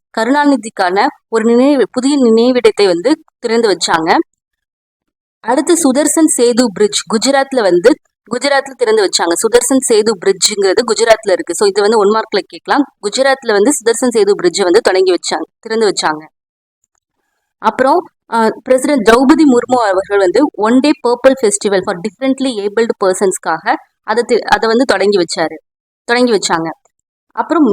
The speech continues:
பி எம் மோடி அவர்கள் வந்து மல்டிபிள் கனெக்டிவிட்டி ப்ராஜெக்ட்ஸ், அது வந்து ஃபிஃப்டீன் தௌசண்ட் ஃபோர் ஹண்ட்ரட் க்ரோர் ருப்பீஸ்ல கொல்கத்தால கொ-, தொடங்கி வச்சாங்க. அருணாச்சலோட இருபத்தி ஏழாவது டிஸ்ட்ரிக்ட் பாத்தீங்கன்னா பிகாம், பிகாம்ங்கிறது தான் வந்து,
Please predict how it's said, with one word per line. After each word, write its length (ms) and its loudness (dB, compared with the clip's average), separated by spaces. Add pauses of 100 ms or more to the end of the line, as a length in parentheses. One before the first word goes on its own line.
பி 140 -2
எம் 240 4
மோடி 280 2
அவர்கள் 260 -4
வந்து 200 0
மல்டிபிள் 440 -4 (640)
கனெக்டிவிட்டி 480 -2 (100)
ப்ராஜெக்ட்ஸ், 520 -2 (280)
அது 180 -4
வந்து 200 2
ஃபிஃப்டீன் 380 -4
தௌசண்ட் 340 0
ஃபோர் 220 0
ஹண்ட்ரட் 340 -2
க்ரோர் 300 2
ருப்பீஸ்ல 460 -6 (100)
கொல்கத்தால 680 0
கொ-, 240 -4
தொடங்கி 340 -2
வச்சாங்க. 340 -2 (920)
அருணாச்சலோட 640 2
இருபத்தி 320 0
ஏழாவது 420 0
டிஸ்ட்ரிக்ட் 400 -4
பாத்தீங்கன்னா 300 0 (100)
பிகாம், 440 0 (400)
பிகாம்ங்கிறது 540 -2
தான் 160 -2
வந்து, 240 2